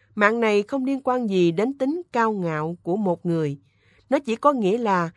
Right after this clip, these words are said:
vẫn còn có sự tự phụ về một cái ngã. Vì hai kiết sử này mà kiết sử trạo hối cũng có mặt. Dĩ nhiên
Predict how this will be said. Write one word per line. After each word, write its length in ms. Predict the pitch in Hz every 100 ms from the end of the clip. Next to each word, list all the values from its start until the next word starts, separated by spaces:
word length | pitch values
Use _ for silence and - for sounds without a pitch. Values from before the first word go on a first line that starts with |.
| _ _ -
vẫn 240 | 185 277
còn 320 | 226 185 170
có 140 | 170 190
sự 200 | - 180 -
tự 220 | 185 170
phụ 400 | 202 180 165 175 -
về 160 | 180 180
một 220 | 170 156
cái 140 | 220
ngã. 420 | 233 185 147 190 277 _ _ _ _ _ _ _
Vì 100 | 202
hai 220 | 202 254
kiết 200 | 247 302
sử 200 | - 202 262
này 340 | 214 175 160 - _ _
mà 260 | 185 180 175
kiết 180 | 285 294
sử 300 | - 175 240 -
trạo 240 | 165 165
hối 320 | 220 220 285 349
cũng 200 | 185 175
có 120 | 226
mặt. 240 | 226 175 147 _ _ _ _ _ _ -
Dĩ 140 | 220
nhiên 320 | 247 240 233